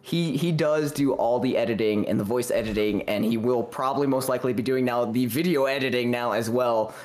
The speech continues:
because I have no idea how to do any of that. And this year, I've already told him that I've already got a few plans that hopefully will balance things out and make his life easier on both of us.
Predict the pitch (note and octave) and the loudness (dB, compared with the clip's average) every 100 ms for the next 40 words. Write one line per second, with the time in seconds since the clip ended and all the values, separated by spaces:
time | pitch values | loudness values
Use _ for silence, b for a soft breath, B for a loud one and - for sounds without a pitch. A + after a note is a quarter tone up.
0 | - B2+ C3 A2 C3+ - A2 B2+ D3+ C#3+ | -8 -4 -2 -2 -2 -2 -2 0 0 0
1 | C3+ C3 A#2 G#2+ A#2+ C3+ A#2+ G#2+ G#2+ G#2 | 0 -2 -2 -2 0 0 0 0 0 -2
2 | F#2+ - B - _ _ _ - B2+ A#2+ | -4 -6 B -20 _ _ _ -4 -2 0
3 | A#2+ A2+ C3+ C#3 C3+ B2+ A#2 A#2 A#2+ A#2 | 0 0 0 0 0 2 0 -2 -2 -2
4 | G#2+ A#2 A2+ A2 G2+ E2+ A2 A2 G#2+ G#2+ | -2 -2 0 0 0 -2 -2 -2 0 -2
5 | - G#2+ A2+ G#2+ G#2 G#2+ F2+ C3 A2+ A2+ | -2 -2 0 0 0 0 0 -2 -2 0
6 | G#2+ G#2 A2 A2 G#2 G#2+ G2+ G#2 F#2 G#2+ | 0 0 -2 -2 -2 -4 -4 -2 -2 -2
7 | G#2+ A#2 G2+ G2+ G#2 G2+ F#2 F#2+ B2 G#2+ | -2 -2 -2 -2 -2 -2 -2 -2 -2 -2
8 | A#2 C3+ | -2 -4